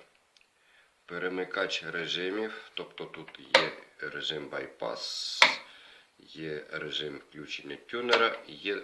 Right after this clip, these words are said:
вимкнення трансівера, фактично заземляється вихід на трансівер. Так,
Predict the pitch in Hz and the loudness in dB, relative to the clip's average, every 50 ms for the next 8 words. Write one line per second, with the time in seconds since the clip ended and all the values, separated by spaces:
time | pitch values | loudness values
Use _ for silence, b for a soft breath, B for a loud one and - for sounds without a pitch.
0 | - - - 82 85 98 92 92 - - - 85 82 78 78 - - - 76 73 | -10 -16 -14 -2 -2 -2 -2 -2 -6 -8 -8 -6 -6 -6 -8 -8 -8 -8 -8 -6
1 | - - - - - - - 85 - - - - - - - - - 76 71 73 | -6 -8 -6 -6 -6 -4 -4 -4 -6 -8 -12 -12 -10 -10 -10 -8 -8 -8 -6 -6
2 | 78 - - 76 76 76 80 80 76 67 - - 71 65 69 73 - - - - | -8 -8 -10 -12 -6 -2 0 0 0 -2 -4 -6 -8 -8 -8 -8 -10 -12 -16 -18
3 | _ - _ B B B B B B B B B B B B B _ - 69 65 | _ -20 _ B B B B B B B B B B B B B _ -14 -14 -12
4 | - - - - 65 - - - - - - - - - - - _ _ _ _ | -10 -10 -10 -10 -8 -6 -6 -6 -6 -8 -14 -14 -16 -16 -18 -20 _ _ _ _
5 | _ _ - - - _ _ - - - B B B B B B B B B B | _ _ -20 -20 -20 _ _ 8 8 8 B B B B B B B B B B
6 | B B B B B B _ _ _ _ _ 127 135 139 127 117 101 - B | B B B B B B _ _ _ _ _ 0 4 4 6 4 4 2 B